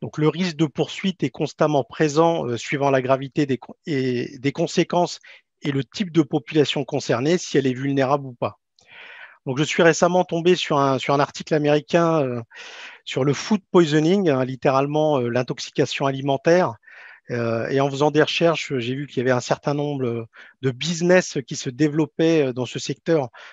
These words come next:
euh, pour les cabinets d'avocats américains. Euh, un avocat très renommé là-bas, euh, ach-, affiche même sur son site internet, euh, tout-, tous les procès qu'il a gagnés, euh, contre des, des sociétés agroalimentaires et toutes les récompenses que ses pairs lui ont décernées sur le sujet.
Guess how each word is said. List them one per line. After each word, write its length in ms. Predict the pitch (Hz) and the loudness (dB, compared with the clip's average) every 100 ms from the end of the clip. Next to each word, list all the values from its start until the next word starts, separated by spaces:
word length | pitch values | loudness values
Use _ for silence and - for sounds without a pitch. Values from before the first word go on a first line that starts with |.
| _ - | _ -12
euh, 120 | 110 - | -10 -6
pour 120 | 135 | -4
les 80 | 135 | -2
cabinets 580 | - 147 131 135 143 139 | 0 0 -2 -4 0 2
d'avocats 380 | 135 135 143 | 0 -2 -4
américains. 540 | 127 117 113 - 175 208 _ - - - - - _ | -4 -4 -2 0 0 -2 _ -20 -20 -20 -20 -20 _
Euh, 80 | 117 | -8
un 160 | 113 135 | -4 -2
avocat 400 | 139 143 160 - | -2 0 0 0
très 180 | - | 2
renommé 460 | 170 170 165 160 156 | 2 2 0 0 2
là-bas, 500 | 151 147 160 165 131 | 2 2 2 2 0
euh, 80 | 127 | -4
ach-, 280 | 139 131 - - | -6 -6 -8 -8
affiche 400 | 143 170 135 190 | -8 -6 -4 0
même 160 | 202 | 0
sur 180 | - 170 | -2 -8
son 160 | - 156 | -6 -8
site 280 | - 170 | -8 -4
internet, 520 | 156 160 156 165 151 123 | -2 0 0 0 -2 -10
euh, 160 | 120 120 - - _ - | -12 -14 -20 -20 _ -14
tout-, 160 | 185 - | -12 -10
tous 100 | - | -2
les 120 | 185 175 | 0 0
procès 340 | 180 - 175 | -2 -2 -2
qu'il 160 | - 156 | 0 0
a 80 | |
gagnés, 460 | 147 151 156 160 147 | 2 0 0 0 -2
euh, 80 | 127 | -4
contre 360 | - 117 139 | -10 -10 -8
des, 380 | 131 127 123 117 - - - - | -6 -6 -6 -10 -14 -20 -18 -12
des 60 | |
sociétés 360 | 120 143 156 151 | -8 -6 -2 0
agroalimentaires 800 | 135 135 135 135 127 160 180 185 - - - _ - | 0 0 -2 -2 0 2 4 2 -4 -20 -20 _ -4
et 120 | 151 | -4
toutes 220 | - 190 | -2 0
les 80 | 190 | 4
récompenses 560 | 160 - 165 - 190 - | 4 2 -6 -2 -4 -2
que 140 | 160 | -6
ses 180 | - 143 | -4 -2
pairs 240 | 185 165 | 2 2
lui 80 | 151 | 0
ont 140 | 151 | -2
décernées 480 | 143 131 151 139 156 | -2 -4 -4 -2 -4
sur 140 | - 139 | -6 -12
le 40 | |
sujet. 360 | - 131 104 | -14 -16 -16